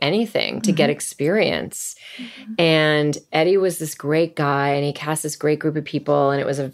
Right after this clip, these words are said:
Speaker 1: real family movie. And we would just shoot whenever he had film stock because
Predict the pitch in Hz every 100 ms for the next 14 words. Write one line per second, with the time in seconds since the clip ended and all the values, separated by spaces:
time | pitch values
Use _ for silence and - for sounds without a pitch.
0 | - 147 151 147 - 139 139 143 139 135
1 | 135 135 135 127 127 - - - - -
2 | _ 160 170 165 208 202 - - 170 180
3 | - 165 165 156 147 156 147 147 147 135
4 | - 135 131 160 202 247 294 - 165 180
5 | 165 147 147